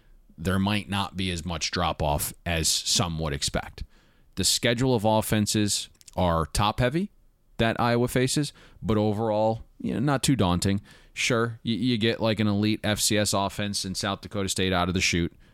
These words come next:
Ohio State will vie for the top offense in the country, and Michigan should be a top twenty offense, maybe even better. But outside of those three, there's not an offense on the remaining schedule that's gonna keep you up at night.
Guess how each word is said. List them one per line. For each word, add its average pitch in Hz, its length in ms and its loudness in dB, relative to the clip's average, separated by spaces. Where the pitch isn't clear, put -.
Ohio 98 320 2
State 98 400 -2
will 87 400 0
vie 92 380 0
for 101 140 -2
the 92 60 2
top 90 300 0
offense 87 380 0
in 92 80 0
the 90 60 0
country, 85 360 0
and 82 100 0
Michigan 85 360 -2
should 82 240 -2
be 82 340 0
a 87 100 0
top 90 340 -4
twenty 90 300 0
offense, 82 540 0
maybe 78 400 -2
even 82 300 -2
better. 78 340 -2
But 104 180 -2
outside 127 320 0
of 110 80 2
those 101 200 2
three, 110 440 2
there's 92 240 0
not 107 160 0
an 98 80 0
offense 98 400 0
on 92 100 0
the 90 80 0
remaining 87 360 2
schedule 87 320 -2
that's 82 160 -2
gonna 87 140 0
keep 85 220 -2
you 80 120 0
up 82 180 -2
at 90 160 -2
night. 76 240 -6